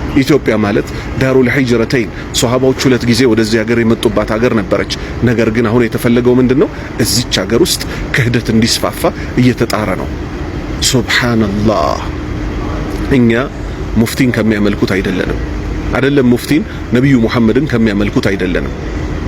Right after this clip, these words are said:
ለሳቸው ስጁድ አናደርግም። ለማን? ለሙፍቲ ለነቢዩ ሙሐመድ ስጁድ እንደማናደርገው፣ ለፀሐይ ለጨረቃ ስጁድ እንደማናደርገው።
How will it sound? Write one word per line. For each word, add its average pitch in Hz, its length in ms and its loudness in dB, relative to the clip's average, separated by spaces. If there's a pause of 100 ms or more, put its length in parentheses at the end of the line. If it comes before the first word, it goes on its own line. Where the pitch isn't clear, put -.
(240)
ለሳቸው 117 420 2
ስጁድ 127 320 4
አናደርግም። 104 600 2
ለማን? 131 240 2 (260)
ለሙፍቲ 117 400 2 (460)
ለነቢዩ 123 380 2
ሙሐመድ 120 420 2 (220)
ስጁድ 123 320 2
እንደማናደርገው፣ 104 840 2 (480)
ለፀሐይ 135 380 2
ለጨረቃ 120 400 0 (320)
ስጁድ 139 300 4
እንደማናደርገው። 104 840 2